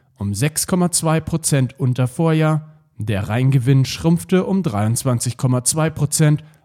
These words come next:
auf einhundertneununddreißig Millionen Franken. Laut Detlef Trefzger, C E O von Kühne und Nagel International, sei die Pandemie eine immense globale Herausforderung,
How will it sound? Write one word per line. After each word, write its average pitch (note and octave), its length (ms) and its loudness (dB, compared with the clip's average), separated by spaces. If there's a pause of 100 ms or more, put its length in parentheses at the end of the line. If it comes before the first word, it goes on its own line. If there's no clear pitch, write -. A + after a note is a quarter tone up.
auf F3+ 280 -2
einhundertneununddreißig A2+ 1400 0
Millionen A#2 380 2
Franken. A2+ 540 -2 (880)
Laut F#2+ 440 -4
Detlef F3 320 2
Trefzger, A#2+ 600 -4
C B2+ 360 0
E C3 60 0
O D3+ 160 2
von G#2+ 260 -6
Kühne D3 240 2
und C3 160 4
Nagel C#3+ 320 0
International, C3+ 800 0 (220)
sei E3 240 0
die F3+ 80 -4
Pandemie F#3 580 2
eine G#2 320 -4
immense D#3 480 2
globale G2+ 460 -2
Herausforderung, C3+ 920 0